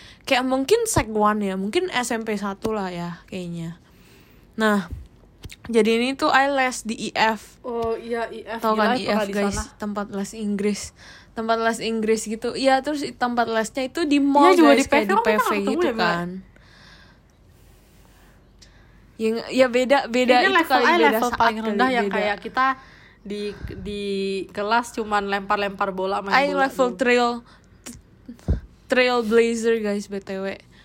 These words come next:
Speaker 1: Terus jadi kan kayak, eh, les di sana, abis itu kayak setiap, kan dia selalu ada break kan, jadi kayak kelas berapa
Speaker 2: Iya,
Speaker 1: lama,
Speaker 2: iya, iya.
Speaker 1: break,
Speaker 2: Ingat,
Speaker 1: baru
Speaker 2: ingat
Speaker 1: kelas
Speaker 2: banget.
Speaker 1: lagi. Nah, break itu biasa orang-orang kayak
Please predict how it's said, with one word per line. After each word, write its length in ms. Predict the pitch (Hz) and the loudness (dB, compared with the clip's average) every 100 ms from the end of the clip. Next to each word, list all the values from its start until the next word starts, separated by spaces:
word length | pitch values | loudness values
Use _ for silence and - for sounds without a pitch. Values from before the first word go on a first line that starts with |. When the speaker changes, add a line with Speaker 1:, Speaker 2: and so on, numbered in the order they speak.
| - - - _ _ | -20 -20 -20 _ _
Speaker 1:
Terus 480 | 240 269 - - - - - - - - _ _ - - | 2 2 0 -6 -12 -20 -20 -20 -20 -20 _ _ -20 -10
jadi 240 | 214 208 233 | -4 -2 -2
kan 320 | 277 269 277 | -2 -2 0
kayak, 400 | 262 226 220 - _ - - - - - | 2 4 2 -2 _ -20 -20 -20 -20 -4
eh, 220 | 220 214 208 202 | 2 4 4 4
les 240 | 202 202 | 2 0
di 140 | - 208 | -6 -6
sana, 320 | 196 196 190 | -4 -2 -4
abis 240 | 196 214 | -4 -6
itu 80 | 254 | -6
kayak 320 | 277 254 214 | -4 -2 -2
setiap, 400 | 196 208 214 196 196 196 - - | -6 -6 -2 -4 -4 -18 -20 -2
kan 240 | 349 403 339 | 0 2 2
dia 160 | 403 | 2
selalu 200 | 320 294 330 | 2 4 4
ada 140 | 247 | 2
break 320 | 202 220 226 | 2 2 2
kan, 240 | - 190 196 | 0 -4 -4
jadi 160 | 208 | -6
kayak 300 | 262 240 202 - - - - - - | -4 -4 -4 -8 -20 -20 -20 -20 -20
kelas 380 | - 226 226 254 | 0 4 4 2
berapa 200 | 240 220 | 0 2
Speaker 2:
Iya, 100 | 214 202 | 4 4
Speaker 1:
lama, 200 | 220 247 | 4 4
Speaker 2:
iya, 120 | 208 | 2
iya. 100 | 202 | 2
Speaker 1:
break, 160 | 208 240 | 4 4
Speaker 2:
Ingat, 120 | 233 | 2
Speaker 1:
baru 80 | 226 | 2
Speaker 2:
ingat 100 | 226 | 4
Speaker 1:
kelas 140 | 220 220 | 2 2
Speaker 2:
banget. 120 | 247 | 0
Speaker 1:
lagi. 200 | 254 262 254 | 0 -2 -4
Nah, 160 | 226 214 | -2 -2
break 260 | 208 220 220 | 0 -2 -2
itu 140 | 233 320 | -6 -4
biasa 300 | 269 233 311 269 | -2 0 2 2
orang-orang 400 | 254 240 254 320 | 0 0 0 0
kayak 320 | 302 247 | 2 2